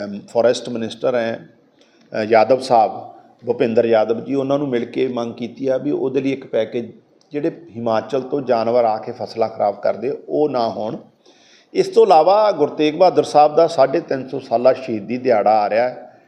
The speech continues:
ਜਿਹਨੂੰ ਪੰਜਾਬ ਸਰਕਾਰ ਵੀ ਔਰ ਭਾਰਤ ਸਰਕਾਰ ਵੀ ਆਪਣੇ ਤਰੀਕੇ ਨਾਲ ਵੱਡੇ ਸਤਰ ਤੇ ਮਨਾਉਣ ਦਾ, ਜਿਹੜਾ ਸਮਾਗਮ ਕਰਾਉਣ ਦੀ ਤਿਆਰੀਆਂ ਕਰ ਰਹੀ ਹੈ। ਉਹਦੇ 'ਚ ਮੈਂ ਮਾਣਯੋਗ ਦੇਸ਼ ਦੇ ਹੈਲਥ ਮਿਨਿਸਟਰ ਸਾਹਿਬ ਨੂੰ ਲਿਖਿਆ ਔਰ ਮਿਲ ਕੇ ਵੀ ਬੇਨਤੀ ਕੀਤੀ ਹੈ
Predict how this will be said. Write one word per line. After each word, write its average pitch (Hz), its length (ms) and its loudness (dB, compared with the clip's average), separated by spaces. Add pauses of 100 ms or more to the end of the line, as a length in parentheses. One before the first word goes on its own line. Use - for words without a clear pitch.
(260)
ਜਿਹਨੂੰ 139 260 -2
ਪੰਜਾਬ 110 420 2
ਸਰਕਾਰ 143 520 4
ਵੀ 165 140 0
ਔਰ 170 180 2
ਭਾਰਤ 135 400 0
ਸਰਕਾਰ 127 480 2
ਵੀ 127 100 0
ਆਪਣੇ 123 280 -2
ਤਰੀਕੇ 117 400 -8
ਨਾਲ 120 200 0
ਵੱਡੇ 104 360 -2
ਸਤਰ - 220 -10
ਤੇ 123 180 -8
ਮਨਾਉਣ 101 400 -8
ਦਾ, 214 160 2
ਜਿਹੜਾ 107 220 0
ਸਮਾਗਮ 104 520 -4
ਕਰਾਉਣ 107 320 -6
ਦੀ 113 180 -12 (280)
ਤਿਆਰੀਆਂ 117 300 0
ਕਰ 113 200 2
ਰਹੀ 110 160 -6
ਹੈ। - 60 -18 (580)
ਉਹਦੇ 180 200 4
'ਚ 208 100 -2
ਮੈਂ 175 180 2
ਮਾਣਯੋਗ 147 460 4 (320)
ਦੇਸ਼ 127 240 2
ਦੇ 139 140 0
ਹੈਲਥ 113 280 0
ਮਿਨਿਸਟਰ 127 320 -6
ਸਾਹਿਬ 123 260 2
ਨੂੰ 131 280 -8 (500)
ਲਿਖਿਆ 113 500 2
ਔਰ 170 140 4
ਮਿਲ 131 220 0
ਕੇ 160 180 2
ਵੀ 151 120 0
ਬੇਨਤੀ 120 380 0
ਕੀਤੀ 123 380 -6
ਹੈ - 300 -4